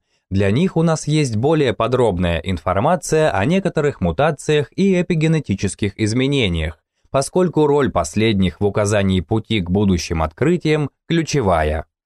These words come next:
В частности, мы хотим обратиться к вопросу, который задаёт каждый. Обречён ли человек с плохими генами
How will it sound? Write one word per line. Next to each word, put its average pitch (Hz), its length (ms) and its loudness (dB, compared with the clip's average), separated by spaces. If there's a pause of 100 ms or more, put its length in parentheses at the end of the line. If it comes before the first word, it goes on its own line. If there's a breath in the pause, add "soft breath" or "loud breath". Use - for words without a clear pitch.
(340)
В - 40 -20
частности, 113 680 -2
мы 120 180 0
хотим 175 360 0
обратиться 160 560 0
к - 60 -6
вопросу, 147 680 0 (180 loud breath)
который 190 400 0
задаёт 135 540 0
каждый. 85 640 -2 (260)
Обречён 151 680 0
ли 95 120 2
человек 110 520 0
с - 80 -16
плохими 110 560 0
генами 165 580 0